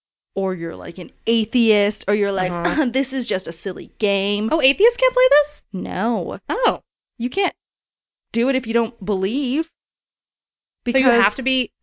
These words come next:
Speaker 2: what kind of religion do you have to be to play with a Ouija board?
Speaker 1: you just gotta believe in something. You can't believe in nothing.
Speaker 2: Oh, okay. So you can be agnostic.
Speaker 1: Yeah.
Speaker 2: Okay.
Speaker 1: Yeah, you, you have to, basically you have to believe that it is real. You can't believe it's fake.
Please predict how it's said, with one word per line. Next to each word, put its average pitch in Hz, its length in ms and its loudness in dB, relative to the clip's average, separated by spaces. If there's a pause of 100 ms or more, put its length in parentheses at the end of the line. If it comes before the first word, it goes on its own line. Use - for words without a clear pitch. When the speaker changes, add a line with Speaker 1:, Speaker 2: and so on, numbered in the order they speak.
Speaker 2:
what 254 280 0
kind 277 160 0
of 254 80 -4
religion 254 280 2
do 220 60 0
you 196 60 2
have 208 100 0
to 196 60 -12
be 214 120 -2
to 233 60 -2
play 233 160 -2
with 214 120 -2
a 208 40 -6
Ouija 269 240 -2
board? - 280 -8 (520)
Speaker 1:
you 254 140 2
just 381 160 0
gotta 466 160 4
believe 320 220 4
in 269 100 6
something. 240 380 -4 (320)
You 208 60 -20
can't 277 120 0
believe 208 160 4
in - 120 4
nothing. 208 200 2
Speaker 2:
Oh, 202 580 0 (100)
okay. 185 200 -2
So 202 100 -2
you 208 60 -2
can 214 60 -4
be 226 100 4
agnostic. 170 680 -4 (160)
Speaker 1:
Yeah. 214 280 -2 (360)
Speaker 2:
Okay. 175 220 -6 (140)
Speaker 1:
Yeah, 220 100 -2
you, 202 240 -2
you 269 200 4
have 330 180 0
to, 392 80 2
basically 302 380 0
you 311 60 0
have - 120 0
to 277 80 0
believe 208 400 -2
that 196 140 0
it 190 200 2
is 180 140 -4
real. 175 260 -2
You 175 80 -12
can't 240 160 2
believe 220 220 -2
it's 190 100 -8
fake. - 460 -8